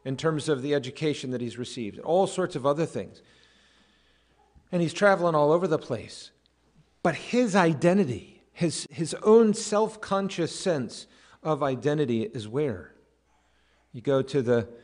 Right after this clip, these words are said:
the end of, uh, you go to the, l-, later on here in, in, in, in chapter three, and he says in verse twenty, "For our conversation," could be translated,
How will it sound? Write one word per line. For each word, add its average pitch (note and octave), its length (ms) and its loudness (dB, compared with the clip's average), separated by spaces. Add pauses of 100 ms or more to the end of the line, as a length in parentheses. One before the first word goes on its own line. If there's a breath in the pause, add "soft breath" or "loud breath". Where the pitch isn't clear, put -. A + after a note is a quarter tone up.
(300 loud breath)
the A#2+ 160 -2
end C#3 300 2
of, A2 280 2
uh, A2 220 2 (1200 soft breath)
you A#2+ 100 -6
go C3+ 200 4
to C3+ 200 0
the, G#2+ 300 2 (220)
l-, - 260 -10
later C3+ 360 2
on C#3+ 180 4
here B2 240 0
in, A2+ 260 -2
in, A2+ 320 -4
in, A2 380 -4
in A#2+ 140 -4
chapter B2 360 -4
three, A#2+ 440 -2 (520 loud breath)
and B2+ 100 0
he A#2+ 100 2
says B2+ 360 2
in A#2+ 120 -2
verse A#2 220 -4
twenty, A#2+ 500 -2 (400 soft breath)
"For C#3 240 0
our C#3 120 4
conversation," B2 1040 -2
could - 80 -20
be A2 80 -10
translated, A2 560 -4